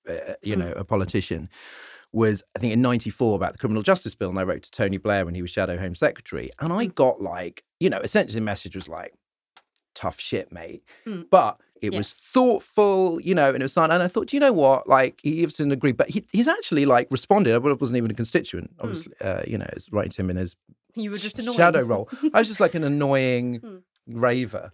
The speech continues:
Speaker 1: um,
Speaker 2: <laughs>
Speaker 1: complaining about the criminal justice bill. And,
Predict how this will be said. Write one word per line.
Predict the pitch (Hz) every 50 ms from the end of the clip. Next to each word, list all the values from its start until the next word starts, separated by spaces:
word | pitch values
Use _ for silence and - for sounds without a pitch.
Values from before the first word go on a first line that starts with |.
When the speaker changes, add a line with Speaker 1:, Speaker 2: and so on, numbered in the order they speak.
| _ _ _ - - - - - - -
Speaker 1:
um, | - 151 151 151 147
Speaker 2:
<laughs> | - - 359 370 - - 370 453 381 - - - - 214
Speaker 1:
complaining | 196 170 - 190 180 180 175
about | 165 165 -
the | -
criminal | 190 175 170 156
justice | - 269 277 - - 196 -
bill. | - - 139 127 113 113 113 - -
And, | 151 165 170 170 170 170 175 -